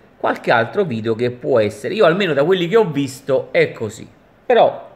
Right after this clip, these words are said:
ne parliamo, va bene? Ne voglio parlare perché francamente mi piacerebbe che fosse vero, devo essere sincero, mi piacerebbe che questa tavola Ouija fosse veramente quello che dicono, perché a questo punto,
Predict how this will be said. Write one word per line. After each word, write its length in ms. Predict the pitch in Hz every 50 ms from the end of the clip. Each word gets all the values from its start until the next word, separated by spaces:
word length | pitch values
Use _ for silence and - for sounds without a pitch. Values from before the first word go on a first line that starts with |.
| _ _ _ _ _ _ _ _ _ _
ne 180 | - 254 240 180
parliamo, 680 | 151 127 120 120 117 120 117 110 107 110 117 117 - - -
va 140 | 156 147
bene? 540 | 160 175 220 196 170 175 180 170 - - - _ _ _ _ -
Ne 160 | - 233 233
voglio 360 | 185 170 165 165 160 170 165
parlare 560 | 165 220 220 208 208 170 151 143 135 139 139
perché 560 | 135 151 147 151 - 175 160 156 - - - - - - _ _ _ _
francamente 720 | - 269 226 220 214 - 226 226 233 214 180 165 - 160
mi 120 | 147 156 151
piacerebbe 640 | 143 160 156 156 165 170 165 160 143 120 113 127
che 100 | 117 120
fosse 420 | 123 - - 113 107 - - 117 107
vero, 340 | 95 95 85 80 - - - _ _ _ _ _ _
devo 380 | - 151 160 190 180 156 156 143
essere 340 | 135 - - - 120 123
sincero, 500 | 117 117 113 110 - - 107 98 - - - - - _ _ _ _ -
mi 100 | 165 160
piacerebbe 560 | 151 196 180 185 240 226 240 190 151 143 147
che 140 | 147 156 151
questa 320 | - 180 175 - 175 175
tavola 340 | 170 196 180 151 135 131 135
Ouija 680 | 160 185 202 180 160 131 123 143 156 156 143 - - - - - _ _ _ _
fosse 460 | _ - 220 196 175 - - 160 143
veramente 560 | 143 156 160 165 175 190 185 165 - - 131
quello 240 | 131 147 147 135 139
che 140 | 156 180 165
dicono, 460 | - 139 127 113 107 117 113 120 117
perché 460 | 104 135 131 - - 127 123 113 - -
a 100 | - 123
questo 320 | - 147 143 - - 185
punto, 640 | 151 135 127 117 110 104 107 123 113 107 110 - -